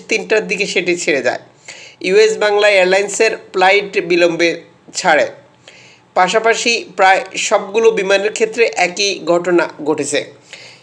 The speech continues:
এই সময় আপনারা যা করবেন, অতিরিক্ত সময় নিয়ে ঘর থেকে বের হবেন। যারা বিদেশ থেকে দেশে যাচ্ছেন, আপনার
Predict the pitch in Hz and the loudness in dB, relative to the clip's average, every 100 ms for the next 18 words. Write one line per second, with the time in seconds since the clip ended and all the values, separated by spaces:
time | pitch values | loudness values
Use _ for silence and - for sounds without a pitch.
0 | _ - 214 240 220 226 233 - _ _ | _ -4 -2 0 0 0 -2 -10 _ _
1 | _ _ _ _ _ _ _ _ - 170 | _ _ _ _ _ _ _ _ -2 -2
2 | 175 202 220 185 208 202 208 180 196 - | 2 2 2 4 2 4 2 2 0 0
3 | 214 208 220 214 - 220 - 202 196 202 | 0 2 4 2 2 0 0 0 2 2
4 | 196 175 175 196 185 196 196 196 202 220 | 4 2 0 -4 -4 0 2 2 2 0
5 | 220 - - - - _ 160 156 190 208 | -4 -14 -20 -20 -20 _ -6 0 2 2
6 | - 170 160 185 220 220 - 226 226 226 | 0 -8 -4 2 2 0 -2 0 2 0
7 | - 170 180 180 180 160 - - - - | 0 -2 -2 0 2 0 0 -4 -4 -6
8 | - _ - - - _ _ - 175 - | -20 _ -20 -20 -20 _ _ -2 0 4
9 | 214 | 4